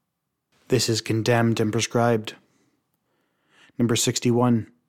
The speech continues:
It may be said without paradox that there is no chapter of Scripture, from the first of Genesis to the last of the Apocalypse,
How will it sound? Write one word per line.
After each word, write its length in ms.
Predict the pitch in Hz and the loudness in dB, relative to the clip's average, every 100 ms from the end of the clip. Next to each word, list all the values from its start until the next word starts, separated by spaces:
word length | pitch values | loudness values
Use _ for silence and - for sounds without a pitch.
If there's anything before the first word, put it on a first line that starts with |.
| _ _ _ _ - | _ _ _ _ -4
It 100 | 127 | 2
may 140 | 127 | 2
be 140 | 123 123 | 4 2
said 300 | - 135 123 | 2 0 0
without 320 | 117 117 113 | 2 0 0
paradox 560 | - 127 123 117 110 - | 0 0 2 0 -2 -6
that 140 | 110 | -4
there 160 | 113 113 | -2 -2
is 100 | 107 | 0
no 240 | 117 120 | 0 0
chapter 400 | 117 123 117 120 | 0 -2 -2 -2
of 120 | 110 | -6
Scripture, 520 | - 131 117 - 117 - _ _ _ _ | -4 -6 -4 -4 -6 -8 _ _ _ _
from 160 | - 120 | -2 0
the 80 | 117 | 0
first 340 | - 123 - | 0 0 -2
of 80 | 113 | -4
Genesis 520 | 120 123 117 127 113 | 0 0 0 -2 -4
to 160 | - 113 | -8 -8
the 60 | |
last 340 | 110 117 117 120 | 0 0 0 -4
of 60 | |
the 100 | 113 | -6
Apocalypse, 760 | 113 117 113 113 117 107 - | -4 -2 -2 -2 -4 -4 -8